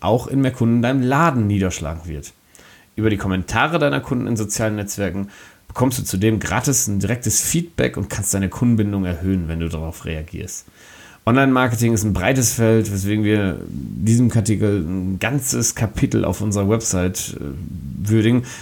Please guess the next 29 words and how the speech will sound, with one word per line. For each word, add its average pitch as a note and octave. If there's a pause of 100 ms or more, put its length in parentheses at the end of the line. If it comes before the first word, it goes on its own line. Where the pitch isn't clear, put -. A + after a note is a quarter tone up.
(380)
Schau C3+
dir B2
das A#2
an, A#2+
da G2+
geben A2+
wir G#2+ (240)
unendlich C3
viele G#2+
Tipps, - (260)
wie A2
du G#2
dein G#2+
Online-Marketing F#2+
richtig -
gestaltest. - (1700)
Der B2+
Punkt E3
sechs -
ist -
es, - (300)
jeder E3
liebt D3+
es C#3+
zu E3+
gewinnen. E3+
Mache D3+
ein E3+
Gewinnspiel. -